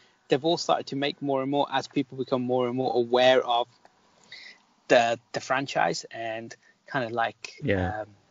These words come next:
Speaker 1: c-, um, when you've got c-, a couple of really good, strong films in your franchise,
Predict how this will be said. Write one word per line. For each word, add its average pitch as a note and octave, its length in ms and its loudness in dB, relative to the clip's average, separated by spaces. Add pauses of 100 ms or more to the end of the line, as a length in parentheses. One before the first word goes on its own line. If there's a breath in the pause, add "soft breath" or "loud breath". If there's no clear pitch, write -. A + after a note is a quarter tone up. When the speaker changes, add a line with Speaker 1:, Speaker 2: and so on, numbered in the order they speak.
(640 soft breath)
Speaker 1:
c-, - 220 -4
um, B2 520 -2
when E3 240 0
you've E3+ 160 -4
got E3 320 6 (140)
c-, - 100 -2
a - 80 -6
couple - 400 2
of C3+ 100 2
really D3+ 480 2
good, C#3 260 4
strong C3+ 380 -2
films C3+ 340 -2
in D3 100 -4
your C3 120 0
franchise, A#2+ 560 -6